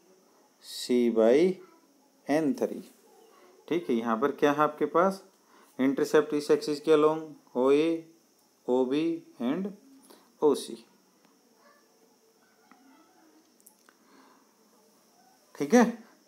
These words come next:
तो आपने क्या कर देना, जो भी इनकी वैल्यूज हो, चाहे कोई कुछ भी वैल्यू है इनकी, ठीक है। सेम मान लो एबीसी की वैल्यू क्या हो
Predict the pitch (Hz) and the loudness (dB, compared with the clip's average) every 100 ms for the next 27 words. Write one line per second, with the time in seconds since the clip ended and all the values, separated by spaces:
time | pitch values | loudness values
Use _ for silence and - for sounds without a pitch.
0 | _ _ _ _ _ - 117 117 127 120 | _ _ _ _ _ 0 0 2 -2 -2
1 | 131 127 123 127 135 131 117 117 151 160 | -2 -2 -6 -6 -4 0 0 0 -4 -4
2 | 160 151 151 165 165 180 180 120 120 127 | 2 4 4 0 -2 -4 -2 -4 -2 -4
3 | 135 - 160 156 151 156 160 160 190 190 | -4 -4 0 2 2 -2 -6 -6 -8 -8
4 | - - - - - - 180 190 139 - | -12 -20 -20 -20 -18 -4 -2 -2 -4 -8
5 | - _ - - 139 135 131 131 120 117 | -20 _ -10 -4 0 2 2 4 4 2
6 | 123 123 120 123 120 117 117 123 123 131 | -2 -4 -4 0 2 2 2 2 2 2
7 | 151 | 0